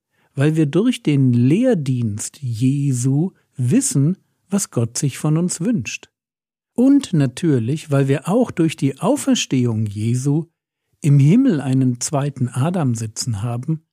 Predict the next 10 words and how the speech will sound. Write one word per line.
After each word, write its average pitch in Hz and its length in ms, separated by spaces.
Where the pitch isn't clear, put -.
an 143 160
dessen 156 340
Leben 160 680
wir 151 300
Anteil 156 580
bekommen, 104 640
der 147 140
für 190 180
uns 185 240
betet 165 720